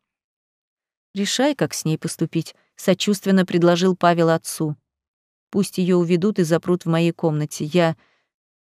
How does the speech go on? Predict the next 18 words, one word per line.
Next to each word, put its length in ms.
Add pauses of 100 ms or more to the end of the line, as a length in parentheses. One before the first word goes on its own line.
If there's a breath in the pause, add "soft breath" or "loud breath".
(200)
поговорю 400
с 100
ней 160
позже», 440 (380)
сказал 440
тот. 280 (440)
И 100
хоть 180
прозвучало 640
хладнокровно, 920
я 160
явственно 580
почувствовала 640
его 360
эмоциональную 840
боль. 340 (720)
Кажется, 360
папа 380